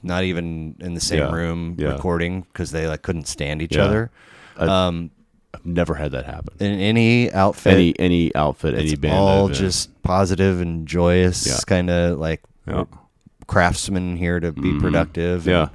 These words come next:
Speaker 1: cool.
Speaker 2: It's like, I don't, I don't wanna play music with someone I'm not friends with.
Speaker 1: Ex-, r-, cool.
Speaker 2: So
Speaker 1: Now, what hap-, what about if you're, uh, gigging with multiple acts? I mean, and you, have
Speaker 2: Oh,
Speaker 1: you
Speaker 2: if there's
Speaker 1: crossed
Speaker 2: some,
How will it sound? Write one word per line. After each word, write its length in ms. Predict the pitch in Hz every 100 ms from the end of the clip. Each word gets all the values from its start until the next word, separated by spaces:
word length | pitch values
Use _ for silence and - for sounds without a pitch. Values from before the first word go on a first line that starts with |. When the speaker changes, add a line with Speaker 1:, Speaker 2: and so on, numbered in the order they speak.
| -
Speaker 1:
cool. 360 | - 127 113 71
Speaker 2:
It's 140 | - 95
like, 160 | 101 98
I 60 |
don't, 220 | 101 92
I 80 | 78
don't 120 | 101
wanna 200 | 92 87
play 240 | 78 - 80
music 340 | 76 73 73
with 300 | - 69 - -
someone 360 | - 71 69 67
I'm 120 | 65
not 200 | 65 64
friends 240 | - 53 -
with. 80 | 92 82
Speaker 1:
Ex-, 60 | 85
r-, 100 | 98 -
cool. 380 | - 95 80 76 -
Speaker 2:
So 40 | 101
Speaker 1:
Now, 280 | 98 98 98
what 220 | 92 98
hap-, 180 | 104 -
what 120 | 95
about 420 | 90 92 90 87
if 220 | 95 90
you're, 460 | 85 82 80 80 78 -
uh, 300 | 82 76 73
gigging 460 | 78 82 76 76 78
with 220 | 80 -
multiple 580 | 85 80 - - 78 76
acts? 600 | - 87 85 - - - -
I 60 | 78
mean, 200 | 80 78
and 140 | 76
you, 80 | 73 - - 110 - - _ _
have 120 | - 85
Speaker 2:
Oh, 40 |
Speaker 1:
you 40 | 104
Speaker 2:
if 60 | 90
there's 120 | 101
Speaker 1:
crossed 140 | 87
Speaker 2:
some, 320 | 107 85 76